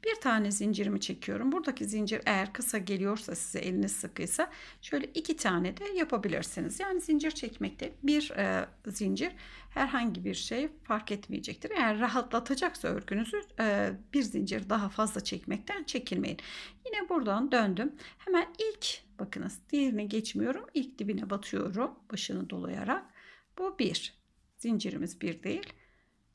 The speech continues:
Trabzanı aynı yere battık. Orası bir. Zaten aşağıdan da bu şekilde örerek gelmiştik. Çok rahat yapacağınıza inanıyorum ama yine de yeni başlayan kardeşlerimi düşündüğüm için, e, ayrıntılı anlatmaya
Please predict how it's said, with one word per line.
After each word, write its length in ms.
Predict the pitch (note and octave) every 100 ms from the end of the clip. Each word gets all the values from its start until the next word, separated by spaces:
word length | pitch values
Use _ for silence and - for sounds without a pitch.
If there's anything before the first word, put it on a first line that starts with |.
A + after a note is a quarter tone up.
| _ _
Trabzanı 540 | - A3 F#3+ F#3+ F#3 -
aynı 260 | G#3+ F#3+
yere 240 | - - -
battık. 400 | G3+ - G#4 A#3
Orası 440 | F3+ G3 - A4
bir. 300 | - E3+ - -
Zaten 340 | - - C#4
aşağıdan 640 | C4+ - F#3 F3 F#3+ F#3
da 140 | F#3+ -
bu 40 | -
şekilde 580 | - F#3+ G3 F#3 - -
örerek 420 | F3+ F3+ C#4 D#4
gelmiştik. 680 | B3 G#3+ F3 F3 - F#4+ - - - - - _ _ _ _ _ _ _ _ -
Çok 380 | G#4 - - G3
rahat 360 | G#3 A3 -
yapacağınıza 680 | F#3 F#3+ G3+ F#3 F#3 F#3+ -
inanıyorum 520 | C#4+ G#3 F3+ E3+ D#4 A4
ama 200 | E4+ B3
yine 380 | E4+ C4+ F#3
de 180 | G3+ D4 - - - -
yeni 200 | D#4 D4
başlayan 420 | A#3+ A#3+ A3+ A#3+
kardeşlerimi 760 | A#3 A#3 G3+ G#3 - G3+ G3+ G3+
düşündüğüm 560 | G#3 G#3 G#3 D#4 C4
için, 360 | F3+ - C4+ D#4 G#3
e, 220 | G3+ G#3
ayrıntılı 520 | C#4 C#4+ C#4 C4 C4 A#3+
anlatmaya 720 | A#3 G3+ G3+ G3+ G3 A#3+